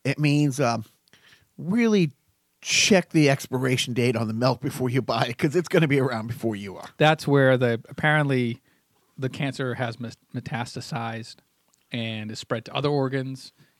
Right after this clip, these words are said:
Speaker 2: and makes it basically a death sentence. Like, I heard there's a less than three percent survival rate for that kind of cancer. But, you know, he, he's putting on the, you know, Canadian stiff upper lip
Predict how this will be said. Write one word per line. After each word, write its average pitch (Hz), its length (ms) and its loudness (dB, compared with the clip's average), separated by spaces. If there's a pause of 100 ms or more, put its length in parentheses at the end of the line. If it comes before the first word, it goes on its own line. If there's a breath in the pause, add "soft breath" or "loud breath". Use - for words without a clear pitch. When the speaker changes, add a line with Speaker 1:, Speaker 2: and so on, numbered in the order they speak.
Speaker 2:
and 113 480 -6
makes 180 260 -2
it 160 120 -2 (160)
basically 220 360 4
a 175 40 4
death 143 220 0
sentence. 110 380 -10
Like, 120 160 -6
I 135 140 -4
heard 175 240 -2
there's 135 160 -6
a 120 60 -6
less 123 360 -4
than 165 160 -12
three 160 220 -8
percent 151 580 -8
survival 117 560 -10
rate 180 300 -8
for 170 480 -2
that 170 200 -2
kind 180 220 -4
of 170 80 -10
cancer. 180 440 -6 (460 soft breath)
But, 165 280 4
you 147 140 0
know, 143 140 0
he, 139 280 -2 (120)
he's 123 140 -8
putting 156 320 2
on 156 180 2
the, 127 240 -2 (500 soft breath)
you 147 80 -6
know, 127 180 2
Canadian 165 520 2
stiff - 320 2
upper 185 220 6
lip 185 300 4